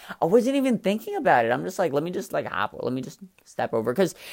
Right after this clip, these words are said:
the net is short. It's, like, three feet tall, right? So, that, y-, yeah, it's, yeah. But, I don't know. That, it, it's honestly such a fun group of wo-, I, I love it so much. Anyway, so, I also, I had another point.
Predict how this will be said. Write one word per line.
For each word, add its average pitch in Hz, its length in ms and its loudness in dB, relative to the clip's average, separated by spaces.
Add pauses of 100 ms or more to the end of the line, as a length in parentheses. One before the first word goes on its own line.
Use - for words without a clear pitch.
(200)
the 208 100 10
net 214 240 8
is 339 160 6
short. 247 320 10
It's, 175 160 2
like, 185 260 8 (520)
three 196 260 4
feet 202 340 2
tall, - 480 6 (640)
right? 123 320 2 (1200)
So, 143 540 10 (360)
that, - 260 2
y-, 135 140 -8 (220)
yeah, 131 320 10
it's, - 200 -6 (300)
yeah. 80 220 -8 (840)
But, 131 320 10
I 113 60 -4
don't 87 120 -6
know. 101 80 -8
That, 143 260 10
it, 139 240 -2
it's 135 320 -2
honestly 127 320 4
such 127 220 -2
a 127 40 -4
fun 113 360 0
group 101 220 -6 (120)
of 101 140 -10
wo-, 104 60 -4
I, 110 120 4
I 117 160 8
love 110 240 6
it 101 80 -6
so 110 160 -6
much. 107 160 -6
Anyway, 143 320 4
so, 147 420 6 (140)
I 220 140 12
also, 208 300 12
I 143 120 10
had 165 320 10
another 196 320 6
point. 117 340 -4